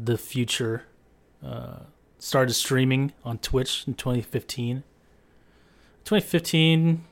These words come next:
like, late twenty fifteen, like, really got into it re-, uh, seriously. Uh, twenty sixteen. Um, that was a, a big change for me,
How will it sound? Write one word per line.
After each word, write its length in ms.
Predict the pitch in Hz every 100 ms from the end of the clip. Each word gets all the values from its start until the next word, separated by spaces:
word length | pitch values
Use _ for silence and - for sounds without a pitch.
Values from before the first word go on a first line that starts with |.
| -
like, 260 | 127 120
late 220 | 127 135
twenty 180 | 139 156
fifteen, 640 | 143 156 - 151 151 151 151 143
like, 140 | 120
really 400 | 131 117 127 135
got 220 | 123 127 127
into 320 | 127 - 127
it 60 |
re-, 260 | 120 113 123 - -
uh, 300 | 123 117 113
seriously. 760 | - 127 123 120 139 127 131 _ _ _ _ _ _ _ _ _ _ -
Uh, 140 | 123
twenty 220 | 113 135 113
sixteen. 760 | - 143 - - 135 131 135 - _ _ _ _ _ _ _ _ _ _ _ _ _ _ _ -
Um, 500 | 135 120 113 107 107 -
that 180 | 123 127
was 280 | 123 110
a, 380 | 120 113 110 113 - _ _ _ _ _ _ _ _ _ -
a 80 |
big 240 | 117 127 120
change 680 | - 120 113 113 - - - _ _ _ _
for 160 | -
me, 380 | 117 113 110 110